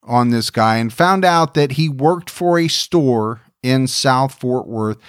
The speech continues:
and it turned out that Rachel had applied for a job there just before her disappearance.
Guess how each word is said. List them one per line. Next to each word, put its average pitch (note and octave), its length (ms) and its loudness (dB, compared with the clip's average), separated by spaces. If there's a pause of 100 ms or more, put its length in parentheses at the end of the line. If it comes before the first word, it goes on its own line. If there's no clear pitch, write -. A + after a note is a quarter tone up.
(300)
and D#3+ 180 2
it E3 120 2 (240)
turned G3 340 0
out F3 380 2
that C#3+ 140 2
Rachel F3 520 2
had D#3 200 2
applied D3 640 0
for C#3 180 0
a C3+ 100 2
job A#2 440 2
there E2+ 240 -14 (420)
just C3 480 0
before B2+ 440 0
her A#2 220 -4
disappearance. G#2+ 920 -6